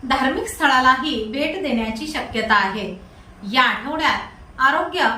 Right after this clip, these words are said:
सामान्यच राहील. वाहन चालविताना मात्र तुम्हाला अतिशय काळजी घ्यावी लागेल. वृश्चिक राशी, या आठवड्यात वृश्चिक राशीने लाल व जांभळ्या रंगाच्या कपड्यांचा वापर करावा. तसेच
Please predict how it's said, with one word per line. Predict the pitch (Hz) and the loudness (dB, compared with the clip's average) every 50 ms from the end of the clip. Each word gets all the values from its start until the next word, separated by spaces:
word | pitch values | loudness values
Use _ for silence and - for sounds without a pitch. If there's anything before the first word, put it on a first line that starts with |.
| - - - - | -6 -12 -8 -2
सामान्यच | - 285 240 233 240 262 262 262 262 262 254 | 0 2 2 2 0 -2 -4 -4 -4 -6 -4
राहील. | 285 247 214 214 220 226 214 190 190 190 - - - - - - | 0 0 0 0 0 0 -2 -2 -4 -6 -10 -14 -18 -20 -14 -6
वाहन | 233 240 214 226 262 311 370 | -2 0 0 0 0 -2 -4
चालविताना | 370 381 320 262 240 226 226 254 - 240 233 233 233 226 | -2 0 0 0 0 -2 -4 -4 -2 0 2 2 2 2
मात्र | 226 226 - 240 - - 285 254 214 - - - - - - - - - | 2 2 0 0 0 0 0 2 2 0 -2 -6 -12 -16 -20 -20 -12 -6
तुम्हाला | 302 277 262 294 311 311 | -2 0 2 4 4 4
अतिशय | 262 - - - 247 254 247 - 311 302 - 359 | 4 2 0 -4 -6 -8 -6 -4 -4 -2 0 0
काळजी | 359 359 339 262 220 220 202 233 | 0 2 2 2 2 2 -2 -4
घ्यावी | 262 269 269 226 202 214 | -4 -4 -4 -4 -4 -2
लागेल. | 202 190 190 196 196 190 185 185 - - - - - - - - - - - - - - - - - 247 | -2 -2 -2 -2 -4 -6 -6 -8 -10 -14 -18 -20 -20 -18 -18 -18 -18 -18 -20 -20 -20 -20 -20 -14 -8 -2
वृश्चिक | 285 330 330 339 - - 302 285 254 | 0 0 0 0 -2 -2 -2 -2 2
राशी, | 240 233 233 - - 262 233 202 214 - - - - - - - - 226 | 4 4 4 4 2 0 -4 -4 -4 -8 -12 -14 -16 -18 -20 -16 -10 -6
या | 226 254 254 240 | -2 2 2 2
आठवड्यात | 220 202 - 254 269 302 320 311 - - - - - - - - - - 226 240 | 2 0 -2 -4 -4 -2 0 0 0 0 -2 -8 -14 -16 -18 -18 -14 -10 -4 0
वृश्चिक | 254 262 262 - - 453 453 427 | 0 0 0 -2 -4 -2 0 2
राशीने | 381 311 285 285 - 311 285 277 254 220 220 226 226 233 | 2 2 2 0 -2 -4 -4 -2 -2 -4 -4 -6 -6 -4
लाल | 240 262 262 254 220 202 196 196 - - - - - - - - | 2 4 4 4 4 2 -2 -6 -10 -14 -18 -20 -20 -20 -10 -2
व | 277 311 | 2 2
जांभळ्या | 320 330 - 277 285 247 226 233 233 247 302 339 | 2 2 2 2 2 2 2 2 0 2 2 2
रंगाच्या | 370 370 359 339 330 330 330 339 349 - 302 254 | 2 2 -2 -2 -2 -2 0 0 -2 -2 -2 -4
कपड्यांचा | - 240 240 240 254 262 254 - 311 254 226 233 240 | -2 2 2 2 2 2 2 2 2 2 2 2 0
वापर | 240 214 208 - - 226 | 0 0 0 0 -2 -4
करावा. | 220 220 226 208 208 208 202 202 196 - - - - - - - - - - - | -2 0 2 2 4 4 2 2 0 -2 -2 -6 -12 -18 -20 -20 -20 -8 -2 0
तसेच | 277 285 277 370 349 240 233 - - - | 0 2 4 2 2 2 2 -2 -6 -16